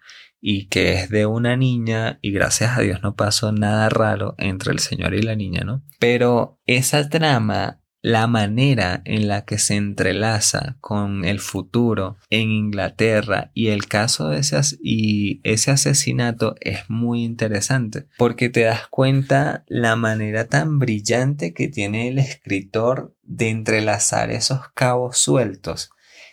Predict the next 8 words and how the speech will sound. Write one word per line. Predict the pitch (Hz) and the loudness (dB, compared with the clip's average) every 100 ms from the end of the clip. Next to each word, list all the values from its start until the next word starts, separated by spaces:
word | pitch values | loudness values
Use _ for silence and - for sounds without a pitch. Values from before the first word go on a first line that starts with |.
| _ - | _ 0
y | 139 | 4
de | 131 123 123 | 4 2 -2
cómo | - 123 143 160 - | 0 2 2 0 0
cada | 135 131 135 139 | 2 4 2 0
pista | - 139 - 160 | 0 0 0 -2
realmente | 143 123 110 113 120 135 139 | 0 2 0 0 -4 -4 -2
significa | 139 147 131 113 - 104 - 117 | 0 0 -2 -4 -6 -8 -4 -2
algo. | 147 123 92 - | 0 -2 -4 -10